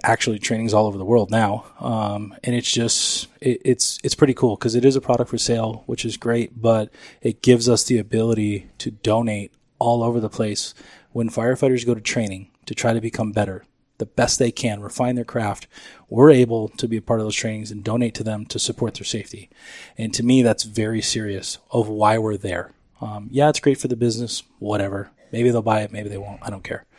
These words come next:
But the fact that they have something there to take care of themselves when they're trying to be better for them and for their department,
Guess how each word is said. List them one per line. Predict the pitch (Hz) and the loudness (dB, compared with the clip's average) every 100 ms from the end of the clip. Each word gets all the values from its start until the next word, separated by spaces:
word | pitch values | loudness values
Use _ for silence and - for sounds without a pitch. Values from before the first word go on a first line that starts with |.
| - - - | -20 -20 -6
But | 110 | -6
the | |
fact | - 123 - | 4 4 4
that | - | -4
they | 107 | -2
have | 131 127 | -2 0
something | - 127 117 110 | -2 -2 -4 -6
there | 113 104 101 - - | -6 -6 -8 -14 -20
to | - | -10
take | 117 - | -8 -2
care | 143 | 2
of | 139 | 2
themselves | 113 107 110 104 104 - - - _ | 0 -4 -2 -2 -4 -10 -16 -20 _
when | 120 | -6
they're | 107 | -4
trying | 104 117 117 | -2 -2 -2
to | 98 | -4
be | 113 | -4
better | 107 104 | -2 -4
for | - | -6
them | 104 113 120 123 - | -2 -2 -2 -6 -10
and | 113 | -10
for | 107 | -8
their | 98 | -8
department, | 98 - 131 - 98 - | -6 0 0 0 -12 -16